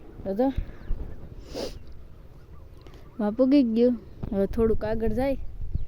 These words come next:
એટલે વારી દઈએ. જો કે હે ને કાલે અહીંયા જ પૂગ્યું તું, હું તો કહે ને પી જાહે, તો લાઇટ વહી ગઈ, તો ન પીધો આટો મારવા આવી હતી. તો હવે હે ને થોડુંક આગળ જવા દઈ, પછી નાકું વારીએ. તો હાલો હવે હે ને હેઠે વયા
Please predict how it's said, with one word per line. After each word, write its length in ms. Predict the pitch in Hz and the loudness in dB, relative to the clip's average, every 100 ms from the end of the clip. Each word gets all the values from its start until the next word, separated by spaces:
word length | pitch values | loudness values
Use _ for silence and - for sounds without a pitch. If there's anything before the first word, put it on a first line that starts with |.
| - - | 0 0
એટલે 180 | 190 190 | 0 0
વારી 220 | 208 269 233 | 2 2 2
દઈએ. 200 | 214 214 214 - - | 2 2 2 -2 -2
જો 120 | 226 | -2
કે 60 | 233 254 | 2 4
હે 60 | |
ને 100 | 294 262 | 6 6
કાલે 220 | 247 262 | 4 6
અહીંયા 320 | 254 262 285 269 | 4 4 4 2
જ 20 | - | 0
પૂગ્યું 300 | 233 233 226 | 2 2 4
તું, 120 | 294 | 2
હું 140 | 240 240 | 2 2
તો 60 | 233 | 2
કહે 160 | 233 285 | 4 4
ને 120 | 269 - | 4 4
પી 160 | 277 294 254 | 6 6 6
જાહે, 240 | 240 269 302 - - - | 4 2 2 0 0 0
તો 60 | 202 220 | 2 4
લાઇટ 200 | 240 233 | 2 2
વહી 160 | 262 285 247 | 2 2 0
ગઈ, 140 | 247 - - - | -2 -2 -2 0
તો 60 | 208 | 2
ન 20 | 262 277 | 4 6
પીધો 220 | 240 226 214 | 8 10 10
આટો 180 | 202 214 208 | 10 8 8
મારવા 220 | 202 202 | 6 8
આવી 140 | 208 208 | 8 8
હતી. 160 | 262 254 226 | 6 6 4
તો 60 | 208 | 6
હવે 120 | 220 | 6
હે 60 | 262 | 6
ને 60 | 233 | 6
થોડુંક 320 | 233 226 214 | 6 4 6
આગળ 280 | 226 233 233 | 6 6 6
જવા 220 | 240 262 254 | 6 8 8
દઈ, 140 | 277 277 - - - - - - - - - - - - - - - - - | 6 4 -4 -10 -12 -12 -12 -10 -10 -8 -10 -10 -8 2 4 8 10 12 12
પછી 320 | - - 233 | 12 12 8
નાકું 260 | 233 240 240 247 | 6 8 8 6
વારીએ. 260 | 285 285 - | 4 4 6
તો 40 | - | 8
હાલો 160 | 233 247 | 8 6
હવે 100 | 226 254 | 6 4
હે 40 | |
ને 120 | 294 - - - | 4 4 4 2
હેઠે 240 | 233 254 277 | 0 2 2
વયા 260 | 247 262 | 4 4